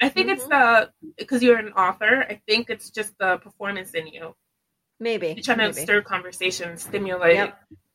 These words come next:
Speaker 1: the situation.
Speaker 2: Yep.
Speaker 1: Yeah, I do that too.
Speaker 2: So Gil asks, "Are you falling in love or in like
Speaker 1: Oh,
Speaker 2: with
Speaker 1: I
Speaker 2: your
Speaker 1: hate that
Speaker 2: partner?"
Speaker 1: term, in like. What
Speaker 2: I
Speaker 1: mm.
Speaker 2: know, I know. So Zach goes first, and he says he can see himself getting there,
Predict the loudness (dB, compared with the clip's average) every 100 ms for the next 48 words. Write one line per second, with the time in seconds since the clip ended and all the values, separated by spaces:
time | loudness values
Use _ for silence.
0 | -10 -8 -8 -6 -4 -2 -2 0 0 0
1 | 0 -2 -6 -6 -8 _ _ _ _ _
2 | _ _ _ _ 2 4 4 0 -8 -2
3 | -2 0 2 2 0 -4 -16 -20 _ 2
4 | 2 0 -6 -4 0 0 -2 -4 -4 -2
5 | -2 -2 -4 -6 -14 -2 0 0 -2 -2
6 | 0 0 -2 -10 -20 -20 _ -8 -4 0
7 | 6 6 6 2 4 2 2 -4 -4 0
8 | 0 0 -8 -14 _ -12 -4 -2 -2 -6
9 | -12 _ _ _ -10 -8 -10 -12 _ _
10 | _ _ _ _ -2 -2 2 2 2 2
11 | 0 0 -2 -10 -10 -18 -20 -20 _ -2
12 | -2 -4 -2 0 0 0 -8 -6 -6 -4
13 | -6 -6 -4 0 0 0 -2 -2 -6 -14
14 | -16 -18